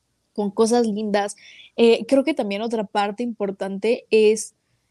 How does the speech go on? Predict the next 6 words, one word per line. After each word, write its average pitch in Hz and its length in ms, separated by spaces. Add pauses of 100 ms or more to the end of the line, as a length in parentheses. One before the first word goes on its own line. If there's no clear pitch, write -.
(240)
el, 233 360 (300)
la, 226 120 (120)
la 220 160
cantidad 214 280
de 220 80
información 202 1160